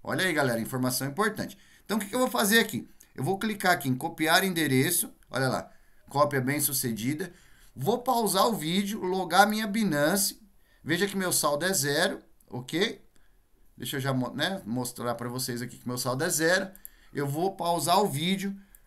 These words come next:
vou logar minha Binance e enviar os dez dólares pra cá e retornar pra fazer a ativação do plano juntinho com vocês. Voltando, voltando, galerinha, o senhor Goldpot já enviou os dez dólares,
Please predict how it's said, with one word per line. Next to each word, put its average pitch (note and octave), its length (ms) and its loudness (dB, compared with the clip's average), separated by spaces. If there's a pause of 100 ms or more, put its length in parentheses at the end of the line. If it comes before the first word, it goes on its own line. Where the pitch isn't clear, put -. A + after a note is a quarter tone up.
(340)
vou F#3+ 260 2
logar D#3+ 360 4
minha D#3 140 2
Binance F#3 460 2
e G3+ 40 0
enviar F#3 360 2
os F3+ 100 -4
dez E3+ 260 0
dólares E3+ 360 0
pra D#3 180 -2
cá E3 180 0
e F3+ 40 2
retornar G3+ 480 2
pra G3 160 -4
fazer F#3 240 -2
a - 20 -2
ativação F3+ 440 -2
do F#3+ 100 -6
plano F3 340 -2
juntinho F3 520 -6
com F#3+ 180 -6
vocês. - 520 -4 (920)
Voltando, C#4 1000 4
voltando, B3 520 8
galerinha, A3+ 340 6
o G#3 40 4
senhor G#3+ 220 4
Goldpot G3 520 2
já F#3 160 4
enviou G#3+ 720 2
os E3 200 -4
dez F3 360 4
dólares, B3+ 640 2